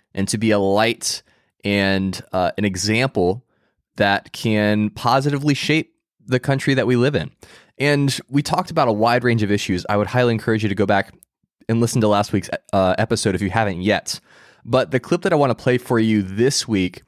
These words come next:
I thought was super helpful for me, because I know for a, a lot of us, these conversations can be very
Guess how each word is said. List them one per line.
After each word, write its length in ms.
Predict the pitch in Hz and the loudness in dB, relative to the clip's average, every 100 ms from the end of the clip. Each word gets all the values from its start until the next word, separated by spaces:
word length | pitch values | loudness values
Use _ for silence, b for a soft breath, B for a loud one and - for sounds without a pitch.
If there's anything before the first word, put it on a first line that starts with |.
| _ | _
I 100 | 120 | -6
thought 260 | 123 147 107 | -2 -2 0
was 120 | 117 | -2
super 300 | - 135 123 | -2 -2 -2
helpful 360 | 117 - - 104 | -2 -4 -4 -6
for 180 | - | -4
me, 260 | 101 101 85 | -2 -2 -4
because 460 | 110 107 123 113 - b b - | -6 -2 -2 -2 -6 b b -4
I 80 | |
know 120 | 123 160 | -2 -2
for 220 | - 120 | 0 0
a, 60 | - - | 0 0
a 40 | |
lot 200 | 117 160 | 2 2
of 60 | 151 - _ | 0 -6 _
us, 380 | 104 101 - - - | -2 0 -2 -6 -8
these 240 | 120 123 120 | -2 0 0
conversations 760 | - 147 131 123 127 131 123 | -2 0 0 0 -2 -2 -4
can 120 | - | -2
be 140 | 113 104 | 0 0
very 480 | 90 107 113 104 | 0 0 2 0